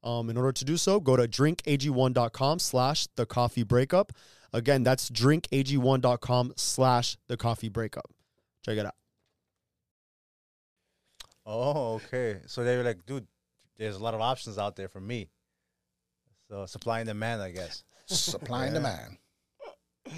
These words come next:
Speaker 3: Supply and
Speaker 2: True,
Speaker 3: demand.
Speaker 2: it's true, it's true.
Speaker 3: Whereas in the past, the s-, supply and demand was on the other side because
Speaker 2: True.
Speaker 3: you had a lot of women who were not going to school. They were looking for s-, uh, uh, financial security.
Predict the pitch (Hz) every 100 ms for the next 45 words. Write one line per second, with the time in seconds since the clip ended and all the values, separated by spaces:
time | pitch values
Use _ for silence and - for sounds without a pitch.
0 | 151 147 - - 123 120 135 131 123 127
1 | 104 - - 120 107 - 117 107 - 165
2 | 151 160 - - 254 208 156 - 135 -
3 | - - - 160 180 175 143 135 143 135
4 | 139 123 127 220 233 - 147 123 117 120
5 | 131 104 107 98 151 160 151 135 127 127
6 | 170 220 196 156 131 120 117 123 107 -
7 | 233 233 185 127 117 117 139 127 117 -
8 | 110 120 110 - 110 - - - - 151
9 | 139 131 131 147 - - 247 220 196 190
10 | 170